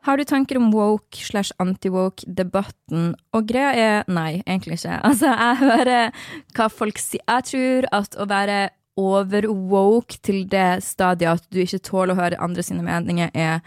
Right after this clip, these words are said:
veldig skadelig, at det må være rom for også de mørkeste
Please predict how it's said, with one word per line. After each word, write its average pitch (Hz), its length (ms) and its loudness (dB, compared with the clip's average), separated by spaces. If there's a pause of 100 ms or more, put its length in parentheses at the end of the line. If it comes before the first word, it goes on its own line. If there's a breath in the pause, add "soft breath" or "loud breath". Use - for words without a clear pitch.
(360 loud breath)
veldig 208 220 2
skadelig, 214 480 0 (100)
at - 460 -2 (160)
det 185 240 0
må 220 400 6 (140)
være 175 280 0
rom 185 200 -4
for - 160 -4
også - 180 -10
de 170 100 -2
mørkeste 170 800 -6